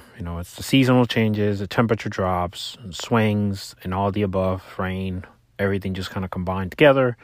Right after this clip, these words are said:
plus maybe lack of a little rest, um, and then just kinda, you know, usually happens.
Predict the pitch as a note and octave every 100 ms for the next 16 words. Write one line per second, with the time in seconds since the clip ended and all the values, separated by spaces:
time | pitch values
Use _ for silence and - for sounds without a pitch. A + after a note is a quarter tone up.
0 | - - - - - _ - G2 F#2 F#2+
1 | F2+ F2+ F2+ F2+ F2+ F2 F2 F2 F2 E2+
2 | E2+ A2 A#2+ A2+ - - - - - -
3 | - _ - - E2+ E2+ E2+ E2 F2+ _
4 | _ _ _ - E2+ E2+ F2 E2+ - -
5 | E2+ E2+ E2+ - _ _ _ _ D#2+ D#2+
6 | - _ _ _ _ F#2+ F#2 F#2 F2+ F2
7 | - E2+ F2